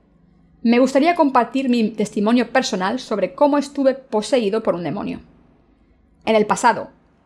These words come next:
cuando no conocía el Evangelio del agua y el Espíritu, estaba poseído por un demonio. Este demonio solía susurrar en mi oído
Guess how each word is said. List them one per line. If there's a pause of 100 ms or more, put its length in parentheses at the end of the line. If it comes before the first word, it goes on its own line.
(160)
cuando
no
conocía
el
Evangelio
del
agua
y
el
Espíritu, (400)
estaba
poseído
por
un
demonio. (1000)
Este
demonio
solía
susurrar
en
mi
oído